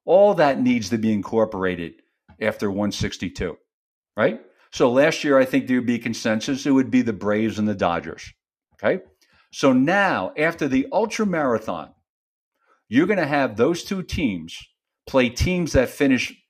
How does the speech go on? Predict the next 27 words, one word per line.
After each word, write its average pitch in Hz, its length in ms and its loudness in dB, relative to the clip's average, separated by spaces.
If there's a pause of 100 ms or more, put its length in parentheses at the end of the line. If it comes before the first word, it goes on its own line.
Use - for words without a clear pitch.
(260)
between 113 480 -2
fourteen 190 680 -4
and 135 100 2
eighteen 160 500 -6
games 131 340 -2
out 117 340 -4 (360)
in 123 120 0
a 113 80 0
three 147 360 0
out 131 140 2
of 117 80 -2
five 113 340 -4
series. - 560 -10 (880)
Okay, 104 100 -2
I'll 117 140 0
give 135 180 0
you 131 80 4
an 123 80 0
analogy. 113 540 -4 (440)
That's 180 280 -4
like 165 240 -4
the 127 80 -2
wild 147 500 0
card 101 500 -4
round 107 360 -4
in 101 80 -6
football 180 800 -4